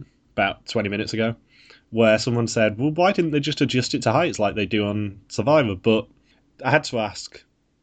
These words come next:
Corey and Sherry this, because I wasn't sure whether it was adjusted for height or not. But it looked to me like Sherry didn't even basically jump on her first attempt. She just kind of got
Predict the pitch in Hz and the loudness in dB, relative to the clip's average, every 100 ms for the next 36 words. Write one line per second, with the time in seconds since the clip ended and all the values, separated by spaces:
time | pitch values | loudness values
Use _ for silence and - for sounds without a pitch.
0 | _ - 104 101 101 98 95 95 90 _ | _ -2 -2 0 -2 -4 -6 -10 -14 _
1 | - 107 95 87 92 - - _ - 107 | -4 -2 -2 -6 -14 -18 -20 _ -12 -4
2 | 101 110 113 107 104 98 95 92 95 95 | 0 2 2 -2 -4 -4 -2 -4 -4 -6
3 | 92 - 92 90 92 87 87 87 - _ | -8 -8 -10 -4 -4 -4 -6 -12 -14 _
4 | _ _ - 143 151 185 165 135 143 113 | _ _ 0 4 8 6 4 2 4 4
5 | 101 - - - _ _ _ _ - 120 | 2 0 -8 -20 _ _ _ _ -2 4
6 | 117 110 110 104 101 104 101 95 95 92 | 4 4 2 -2 -2 -4 -4 -2 -2 -2
7 | 101 107 101 101 92 95 101 92 - 110 | -4 -4 -6 -6 -8 -8 -8 -8 -6 -4
8 | 90 - - 98 98 - 98 92 92 87 | -4 -12 -18 -10 -8 -6 -4 -4 -6 -6
9 | - 95 | -6 -6